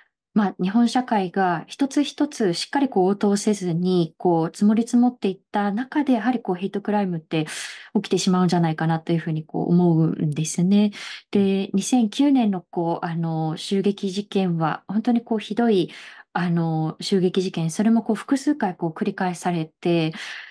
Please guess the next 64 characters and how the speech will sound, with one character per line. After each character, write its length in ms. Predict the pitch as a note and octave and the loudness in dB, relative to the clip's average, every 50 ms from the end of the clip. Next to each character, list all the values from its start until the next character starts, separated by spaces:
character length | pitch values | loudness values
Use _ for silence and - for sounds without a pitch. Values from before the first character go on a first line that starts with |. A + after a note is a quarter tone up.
| - - - - | -20 -20 -4 0
ま 100 | G#3 G#3 | 0 0
あ、 40 | G3 | 2
や 60 | F#3 | 0
は 80 | G#3+ | 0
り 140 | A#3+ A#3 A3+ | 0 0 0
こ 160 | - - G3 | -2 0 0
の、 420 | G3 F#3+ F#3+ F#3 F#3 F#3 F3+ F3 - _ _ _ _ _ _ _ _ _ _ _ _ _ _ _ _ _ _ | 0 0 0 0 0 0 -2 -2 -6 _ _ _ _ _ _ _ _ _ _ _ _ _ _ _ _ _ _
ま 80 | - G#3 | 0 0
あ、 20 | G3 | 0
そ 100 | - G#3 | -2 -2
こ 140 | - A3+ G#3 | -2 0 2
で 240 | G#3+ G#3+ G#3 G#3 G#3 - - - - _ | 2 2 2 0 -4 -10 -18 -20 -14 _
拡 240 | - A#3 - - - | -8 -6 -6 -2 -2
声 120 | B3+ A#3+ | -2 0
器 120 | - A3 | 0 0
を 80 | G3+ F#3+ | 0 2
用 340 | F#3+ F#3+ E3 - - G#3 G3 | 0 -2 -2 -2 0 0 0
い 80 | F#3 | 0
て、 460 | F#3+ _ - F#3 F3 E3 D#3+ D3+ D#3 _ - | -2 _ 0 2 2 2 0 -2 -6 _ -4
こ 180 | - F3 F3 | -2 0 0
う、 20 | E3+ | 0
ま 120 | F#3 F#3+ | 0 0
る 100 | G#3+ G#3+ | 0 2
で 80 | G#3 G#3 | 2 0
生 80 | G3+ | 0
き 100 | G3+ - | 2 2
る 140 | B3 A#3 A3+ - | 0 0 0 0
に 120 | F#3 F3+ | -2 -4
値 260 | F3+ - - A3 A3 | -4 -4 -4 -4 -4
し 180 | - - - A3+ | -6 -4 -2 0
な 80 | A3+ | 0
い 60 | A3 A3 | 0 -2
か 140 | - G3 | -2 -4
の 80 | F#3 F3+ | -4 -2
よ 60 | E3+ | -2
う 20 | E3+ | -4
な 100 | D#3+ D#3 | -4 -4
言 260 | - F#3+ - - F#3 | -6 -6 -4 -2 0
葉 120 | F#3 F3+ | 0 0
を 40 | E3+ | 0
散 220 | E3+ - G#3+ G#3+ | 2 2 0 2
々 180 | G#3 A3+ A3 G#3 | 2 2 2 2
投 100 | G#3 G#3 | 2 2
げ 100 | G3+ G#3 | 2 0
つ 100 | G#3 - | 0 -2
け 140 | - - G#3+ | -4 -2 0
ら 100 | G#3+ G3+ | 0 0
れ 100 | G3 F#3+ | 0 -2
た 260 | - - D#3+ D3 D3+ | -4 -4 -4 -4 -4
子 120 | - - | -6 -4
ど 100 | F3 A3 | 0 2
も 120 | G#3+ A3 A3 | 2 2 2
た 140 | A3 G3+ F#3 | 0 -4 -4
ち、 140 | - - | -4 -6
学 140 | E3+ F3+ E3+ | -8 -8 -8
校 160 | - - G3+ | -6 -6 -6
関 180 | - - G3+ G3+ _ | -4 -4 -6 -6 _
係 160 | - G#3 G3+ | -2 -2 -2
者 300 | - - F#3 D#3+ D#3 - - - - - - | 0 0 0 0 0 -2 -6 -14 -18 -6 -2
に 120 | - F#3 F3 | -2 0 0
と 120 | G3+ F#3+ | 0 -2
っ 20 | |
て 180 | F#3+ - - F3 | -2 0 0 0
は、 280 | E3+ E3+ E3+ D#3+ E3+ | 2 2 0 0 -2